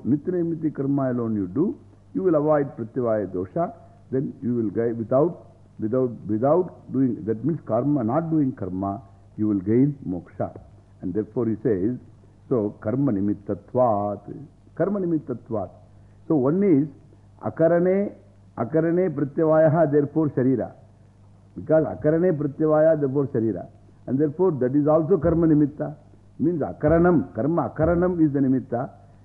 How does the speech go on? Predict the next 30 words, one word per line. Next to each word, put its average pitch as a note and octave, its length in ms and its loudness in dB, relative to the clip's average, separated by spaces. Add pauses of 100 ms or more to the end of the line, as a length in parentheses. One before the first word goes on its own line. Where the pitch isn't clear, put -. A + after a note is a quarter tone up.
The B2+ 120 0
other E3+ 200 4
one F#3 200 0
is F#3 160 0
karma D#3 280 0
karanam D#3 520 0
is C3+ 120 0
the G3 180 4 (220)
nimitta. B2 440 -2 (400)
Kamya E3+ 340 2
karma E3+ 380 0
you E3 120 4
do, D3+ 400 2
and C3+ 180 0
therefore D#3+ 400 0 (180)
you G#2+ 80 -6
karma D3+ 300 0
karanam C#3+ 500 2 (240)
become D3 280 -2
the D3 60 2
nimitta C#3 520 2 (100)
for C#3+ 400 2 (300)
doing F#3 260 2
that E3 180 -4
karma, C#3+ 440 0
kamya C3+ 280 0
karma, B2+ 460 -2 (360)
become D#3+ 280 -2
the D3+ 80 -2
cause C3+ 260 -2